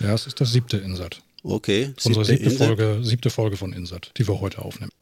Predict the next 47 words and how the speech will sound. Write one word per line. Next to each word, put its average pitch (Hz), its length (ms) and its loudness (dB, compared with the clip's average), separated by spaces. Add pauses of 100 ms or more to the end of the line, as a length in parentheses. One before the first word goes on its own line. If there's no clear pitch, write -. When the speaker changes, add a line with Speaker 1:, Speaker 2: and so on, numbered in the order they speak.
(100)
Speaker 2:
Siehst - 280 -4
du, 120 100 0
wir 107 140 2
haben 104 200 0
schon 104 180 0
so 107 240 0
viel 131 240 -2
gemacht, 110 420 -2
wir 98 140 -2
wissen 110 300 -2
es 90 160 -8
gar 85 180 -6
nicht 85 240 -8
mehr. 85 180 -4 (800)
<laughs> - 0 -
Speaker 1:
Wir 113 100 0 (800)
sind 101 100 -2
schon 110 120 0
so 107 120 0
verschwenderisch 110 720 0
mit 104 100 -4
unseren 98 300 -6
Podcast-Folgen 101 800 -4
hier. 92 160 -8 (580)
Speaker 2:
Ach. - 560 -6
Speaker 1:
Können 113 140 2
wir 104 40 2
schon 101 100 0
gar 104 80 2
nicht 104 80 2
mehr 98 80 0
dran 101 180 0
erinnern, 110 320 2
was 101 140 -2
wir 104 80 -2
alles 101 120 -2
mal 98 200 -4 (240)
Speaker 2:
<laughs> - 580 0
Speaker 1:
schon 143 140 6
mal 117 120 6
gemacht 120 320 2
haben, 113 120 0
früher 139 280 4
schon 131 120 2
mal 120 80 4
gemacht 113 340 0
haben. 113 140 -2